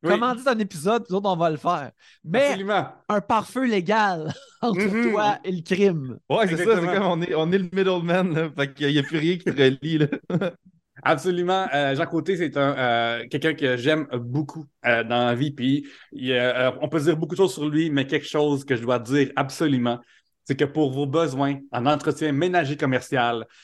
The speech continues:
Speaker 1: immeuble commercial ou en copropriété, vous pouvez rejoindre Jean au cinq un quatre, sept trois zéro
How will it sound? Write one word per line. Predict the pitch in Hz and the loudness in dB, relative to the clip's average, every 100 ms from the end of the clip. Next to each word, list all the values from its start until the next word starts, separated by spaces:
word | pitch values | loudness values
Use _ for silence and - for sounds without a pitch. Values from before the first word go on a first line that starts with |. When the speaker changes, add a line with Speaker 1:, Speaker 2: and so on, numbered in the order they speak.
| - - | -20 -8
Speaker 1:
immeuble | 185 175 165 175 | -4 0 2 2
commercial | 175 127 127 - 139 127 123 127 | 0 -2 -2 -2 0 2 0 0
ou | 135 | -2
en | 123 | -2
copropriété, | - 214 180 135 135 135 139 143 139 - _ _ - | -2 0 0 0 0 0 0 -2 -4 -12 _ _ -8
vous | |
pouvez | 135 143 160 | -4 0 2
rejoindre | 143 123 143 143 120 123 | 0 0 0 0 -2 -2
Jean | 113 151 139 - | 2 2 2 -6
au | 127 127 120 - | -2 -2 -2 -12
cinq | - - - 165 160 - - | -18 -2 2 2 0 -6 -2
un | 127 123 | 0 -2
quatre, | - 147 160 - - - - _ _ _ _ | 0 2 2 -4 -12 -12 -14 _ _ _ _
sept | - - 175 - - | -4 4 4 2 -6
trois | - 151 143 | 0 2 2
zéro | 120 113 123 139 | -2 0 0 0